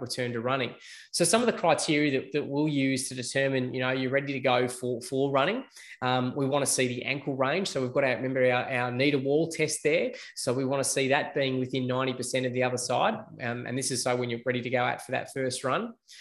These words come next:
Um, we've got our balance nice and symmetrical. So the eyes open and the eyes closed. So remember the thirty seconds eyes open and ten, ten, uh, seconds eyes closed there.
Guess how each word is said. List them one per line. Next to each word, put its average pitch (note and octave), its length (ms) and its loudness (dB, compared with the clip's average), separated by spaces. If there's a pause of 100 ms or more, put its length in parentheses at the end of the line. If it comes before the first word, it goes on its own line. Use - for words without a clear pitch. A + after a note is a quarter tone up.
(240)
Um, B2 260 2
we've B2+ 140 -4
got C#3 120 4
our B2 160 4
balance - 680 2
nice D3+ 340 0
and C3+ 80 -2
symmetrical. F3 580 0
So C3 220 2
the C3 100 2
eyes C3 280 2
open C3+ 360 2
and B2+ 180 -4
the B2+ 120 0
eyes B2 260 0
closed. C3+ 460 0
So C#3 80 -6
remember B2+ 240 -2
the A#2 80 -2
thirty C#3+ 340 4
seconds C3 420 0
eyes B2+ 280 2
open B2+ 420 2
and A#2 160 -4
ten, B2+ 380 -4
ten, C3 260 -2
uh, B2 180 -2
seconds B2+ 420 -6
eyes B2 240 -4
closed B2+ 420 -2
there. F#3+ 300 -2